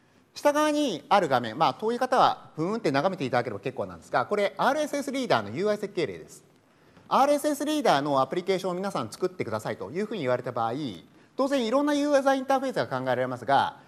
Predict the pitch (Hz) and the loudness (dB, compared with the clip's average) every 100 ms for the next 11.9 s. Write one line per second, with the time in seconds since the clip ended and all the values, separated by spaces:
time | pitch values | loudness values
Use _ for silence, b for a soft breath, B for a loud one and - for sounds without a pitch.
0 | B 175 185 277 277 302 277 156 117 156 | B -6 2 2 2 0 2 2 0 -4
1 | 180 202 202 208 202 123 107 135 127 143 | 0 0 2 0 0 -4 -4 -6 -4 -4
2 | 135 127 139 127 135 135 131 95 127 107 | -2 -2 -2 -2 -2 0 -2 -2 0 0
3 | 82 B B - 208 262 262 240 247 226 | -2 B B -6 -2 0 -2 -2 0 0
4 | 240 202 262 254 262 269 208 123 143 143 | 2 0 0 0 0 0 -2 -4 -4 -4
5 | 143 139 135 127 92 90 - 82 147 - | -4 -4 -2 -2 -4 -10 -14 -14 -14 -16
6 | b b b - 294 214 180 226 226 220 | b b b 2 2 0 0 0 -2 -2
7 | 196 117 - 107 98 92 - - b b | -2 -4 -8 -10 -8 -10 -14 -20 b b
8 | b _ 254 285 294 285 269 269 269 254 | b _ 2 4 2 4 4 4 4 4
9 | 254 - 254 151 123 - 185 185 190 190 | 2 -2 -2 -2 -2 -2 -2 0 0 -2
10 | 151 143 120 85 - 147 277 - 180 127 | 0 4 4 2 -4 -2 -2 -2 0 0
11 | 131 131 107 87 92 82 78 82 160 | 0 -6 -6 -10 -12 -18 -20 -14 -14